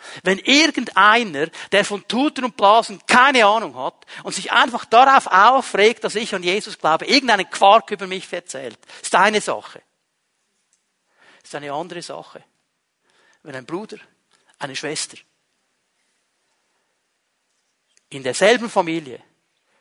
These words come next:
irgendeinen Quark erzählt, ohne vorher zu fragen. Das ist eine andere Sache.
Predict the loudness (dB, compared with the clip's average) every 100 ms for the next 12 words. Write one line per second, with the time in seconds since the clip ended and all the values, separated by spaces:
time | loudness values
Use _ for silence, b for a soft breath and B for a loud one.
0 | _ -4 0 0 -2 0 4 6 4 0
1 | -4 -4 -4 -8 _ _ _ _ _ -12
2 | -10 -8 -10 -14 -14 -16 -18 -18 -20 _
3 | _ _ _ _ _ _ _ _ _ _
4 | _ -16 -14 -14 -16 -20 -20 -20 _